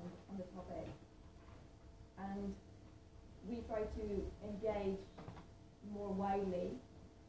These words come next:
uh, across the U K with embassies, with faith groups,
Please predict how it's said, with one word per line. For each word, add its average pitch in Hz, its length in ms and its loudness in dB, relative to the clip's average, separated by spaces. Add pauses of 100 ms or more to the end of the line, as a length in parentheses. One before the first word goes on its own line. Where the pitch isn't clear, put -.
uh, 190 320 0
across 202 240 -2
the 196 80 -2
U 190 240 4
K 202 160 0
with 180 160 4
embassies, 220 640 0 (480)
with 190 240 4 (240)
faith 214 240 2
groups, 214 320 0